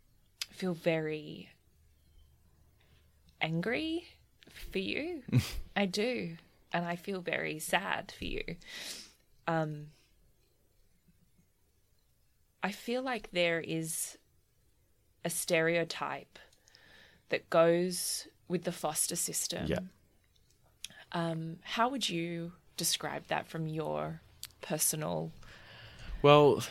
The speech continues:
Speaker 2: there is, a hundred percent there is. Um, when you get to a certain age in care, people don't wanna take care of you because you're not classified as cute. Sort of like, you're not classified as moldable into that sort of their society, into their li-, way of life.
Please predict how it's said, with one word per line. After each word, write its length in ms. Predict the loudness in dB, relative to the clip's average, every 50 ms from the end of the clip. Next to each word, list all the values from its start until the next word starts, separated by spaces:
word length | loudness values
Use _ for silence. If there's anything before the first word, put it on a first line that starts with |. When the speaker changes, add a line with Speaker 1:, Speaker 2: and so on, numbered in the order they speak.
| 0 4
Speaker 2:
there 180 | 6 8 8
is, 260 | 8 8 6 4 2 0 -2
a 40 | 0
hundred 300 | 2 2 2 2 2 0
percent 340 | -2 0 0 0 0 0 0
there 180 | 0 2 2
is. 400 | 4 2 2 2 0 -4 -8 -8 -4 0
Um, 600 | 2 4 4 4 4 4 2 0 0 -2 -4 -8 -12 -12 -6 0
when 180 | 2 4 4
you 80 | 4 6
get 160 | 6 4 4
to 100 | 2 0
a 40 | -2
certain 300 | 0 2 2 2 2 2 0
age 240 | 0 0 0 0 0
in 160 | 0 0 -2
care, 380 | -2 -2 -2 0 0 0 -2 -2
people 280 | -2 -4 -4 -2 0 0
don't 140 | 0 0
wanna 160 | -2 -2 -4 -4
take 220 | -4 -4 -4 -4
care 200 | -4 -4 -4 -4
of 120 | -4 -4 -4
you 140 | -4 -4 -4
because 520 | -6 -8 -6 -6 -4 -4 -6 -6 -10 -12 -12 -8 -4
you're 120 | -2 0 0
not 100 | 0 -2
classified 540 | -4 -6 -6 -4 -6 -6 -6 -4 -4 -4 -4
as 100 | -6 -8
cute. 400 | -6 -6 -4 -2 -2 -4 -4 -8 -12 -18 _ -18 -14 -8
Sort 340 | -6 -4 -4 -2 -2 -2 -2
of 140 | -2 -2 -2
like, 240 | -2 -2 -2 0 0
you're 80 | 2
not 140 | 2 0 0
classified 520 | -2 -2 -2 -2 -2 -4 -2 -2 -2 -2
as 120 | -2 -2 0
moldable 580 | 2 2 2 0 0 -2 0 2 2 2 4
into 220 | 2 0 0 0 0
that 200 | 0 0 0 -2
sort 200 | -2 -4 -2 0
of 340 | 0 -2 -2 -4 -8 -12 -6 -2
their 160 | 0 0 0
society, 560 | 0 -4 -6 -4 -2 -2 0 0 0 0 -2
into 220 | -2 -2 -4 -2 -2
their 260 | 0 0 0 -2 -2
li-, 280 | -2 0 0 0 0 0
way 160 | 0 0 0
of 160 | 0 -2 -2 -4
life. 420 | -2 0 0 0 0 -2 -4